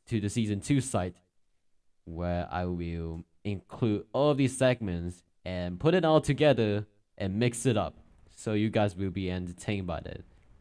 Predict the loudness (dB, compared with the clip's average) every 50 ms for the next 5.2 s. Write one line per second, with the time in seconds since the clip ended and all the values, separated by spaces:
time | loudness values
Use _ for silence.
0 | -20 -16 -12 -4 -2 -2 2 2 2 2 2 -2 -4 -6 -6 -10 -4 -2 0 0
1 | 0 0 -4 -4 0 4 4 4 4 4 0 -4 -8 -12 _ _ _ _ _ _
2 | _ -4 -2 -2 -2 -2 -2 -2 2 2 4 4 4 2 0 -4 -6 -6 -8 _
3 | _ _ _ _ _ _ _ _ _ _ _ -10 -4 -2 0 0 0 0 0 -2
4 | -2 -4 -6 -8 _ _ _ 0 4 6 6 6 6 4 0 0 -2 -2 -2 -2
5 | -2 -2 -2 -4